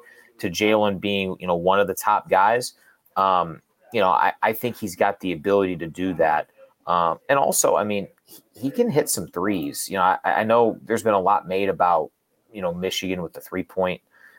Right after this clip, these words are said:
uh, situation and needing some pieces there. And, you know, Joey Baker statistically has that, you know, I think the most potential there, but I, I do think Llewellyn can, can sprinkle that in certainly more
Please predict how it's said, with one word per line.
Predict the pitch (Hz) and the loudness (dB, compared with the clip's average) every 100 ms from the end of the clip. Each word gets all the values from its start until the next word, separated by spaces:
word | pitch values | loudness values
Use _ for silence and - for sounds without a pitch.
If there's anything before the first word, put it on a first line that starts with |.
| _ | _
uh, | - 85 | -2 0
situation | - 117 - 82 90 92 - | 0 -2 -2 0 2 0 -4
and | 87 85 | -6 -4
needing | 92 92 90 | -4 -4 -6
some | - | -10
pieces | 78 101 98 - 80 | -8 -6 -4 -4 0
there. | 85 82 82 | 4 6 4
And, | 80 - - - - - _ _ | 0 -8 -18 -16 -16 -18 _ _
you | 110 | -2
know, | |
Joey | 98 143 123 | 2 4 4
Baker | 92 110 117 101 | 4 4 4 0
statistically | - - - 123 - 98 98 | -2 -2 2 2 0 -2 -2
has | 92 - 104 95 98 87 | -2 -2 2 2 2 0
that, | 98 95 90 - _ _ | 2 4 2 -2 _ _
you | - 104 | -6 -2
know, | 87 87 - _ - - 107 - - | 0 -2 -6 _ -12 -12 -14 -18 -2
I | 82 | 0
think | 104 92 | 0 -2
the | 101 | -2
most | 92 92 95 - | 0 2 0 -2
potential | 95 - - 98 - 143 | -10 -8 -4 -4 0 0
there, | 143 156 170 - | 2 2 2 0
but | - | 0
I, | 104 - | 2 2
I | 107 | 0
do | 107 135 | 2 2
think | 135 113 - | 2 -2 0
Llewellyn | 92 95 98 95 90 | 0 2 2 0 -2
can, | - 92 87 82 | -8 -6 -6 -10
can | - 98 87 | -8 -8 -6
sprinkle | - - 113 107 | -6 -4 -2 0
that | 95 90 87 | 2 2 0
in | 98 95 87 80 _ _ | 0 0 -2 -8 _ _
certainly | - - 156 - 123 110 | -4 0 0 0 0 0
more | 101 101 95 90 87 | 2 4 4 4 2